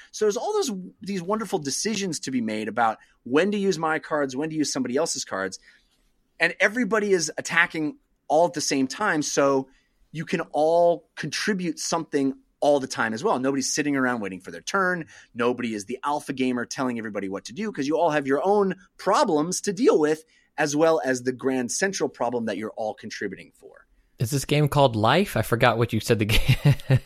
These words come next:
Speaker 2: <laughs>
Speaker 1: It's called Battle for Greyport, uh, a Red Dragon Inn game. I found it to be really clever and fun. I think the art is not great. Uh, it's kind of in the same style of Red Dragon Inn, and I've never found that particular art style to be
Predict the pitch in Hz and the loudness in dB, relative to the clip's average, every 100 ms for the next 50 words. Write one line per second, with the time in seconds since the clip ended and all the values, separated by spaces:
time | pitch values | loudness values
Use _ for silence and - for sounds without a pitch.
0 | - 123 - 190 147 - 131 165 202 190 | 2 0 0 -2 -2 0 2 4 4 2
1 | - 156 131 123 110 - 90 87 - - | -2 0 2 2 0 -4 -4 -4 -8 -20
2 | - - 110 110 110 113 135 143 139 143 | -20 -8 -4 -4 -4 0 0 2 0 2
3 | 127 120 113 110 92 85 90 _ _ _ | 0 -2 -4 -6 -8 -12 -16 _ _ _
4 | - 440 - 427 403 180 180 143 156 170 | -4 -2 0 0 0 -2 -2 2 2 2
5 | 151 139 135 135 104 - 113 104 147 - | -2 -2 0 -2 -4 -8 -8 -4 -4 -4
6 | 226 135 139 - 120 156 - - - _ | -6 -6 -6 -2 0 0 -2 -10 -12 _
7 | _ _ - 123 120 117 117 107 120 117 | _ _ -4 0 2 0 -2 -4 -4 -4
8 | - 98 104 160 - 107 104 101 - 131 | -6 -6 -4 -4 -6 -10 -10 -10 -6 -2
9 | 117 117 117 - 104 92 104 101 104 107 | -2 -4 -4 -4 -6 -4 0 0 0 -2
10 | 104 104 98 98 101 98 104 104 98 - | -4 -6 -6 -6 -6 -4 -6 -4 -8 -10
11 | 110 120 120 - 101 98 95 90 - - | -8 -6 -6 -6 -6 -4 -4 -8 -14 -20
12 | - _ _ _ _ _ - 110 117 123 | -20 _ _ _ _ _ -2 0 0 -2
13 | 117 117 123 107 98 104 - 101 - 139 | -2 -2 -2 -2 -2 -4 -6 -14 -10 -10
14 | - 143 139 123 123 - 131 123 117 110 | -6 -4 -2 -2 -4 -4 -2 -4 -6 -10
15 | 110 107 101 101 98 | -8 -6 -6 -6 -8